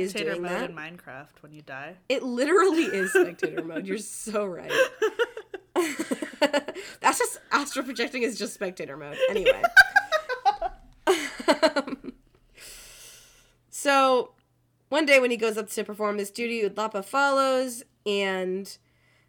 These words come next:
Speaker 2: uh, he was just gonna kill the chief, but instead he goes into his spirit form, goes into Tahaki's body, and then slits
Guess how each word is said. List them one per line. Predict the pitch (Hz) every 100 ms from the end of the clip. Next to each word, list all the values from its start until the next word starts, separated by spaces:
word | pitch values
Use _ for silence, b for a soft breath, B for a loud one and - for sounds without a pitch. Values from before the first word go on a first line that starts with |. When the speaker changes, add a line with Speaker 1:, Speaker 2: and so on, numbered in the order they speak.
| b _ -
Speaker 2:
uh, | 208 185
he | 156 214
was | 247
just | 233 294 -
gonna | 311 269
kill | 226 - 262 247 247
the | 214
chief, | 196 - 269 427 -
but | 233
instead | 214 214 - 233 254 214 226 b b _ -
he | - 285
goes | 277 294 262 208 -
into | 240 233 - 240
his | 202 202 247 302 285 240 202 _ _
spirit | - - - 202 180 -
form, | - 165 151 170 - b b b - 180
goes | 233 277 311
into | - 240 226 208 196 - _
Tahaki's | - 240 247 220 - 226 208 202 190
body, | - - 196 214 196 170 180 b b b b
and | 214 208
then | 208 202 190
slits | - - - 233 233 -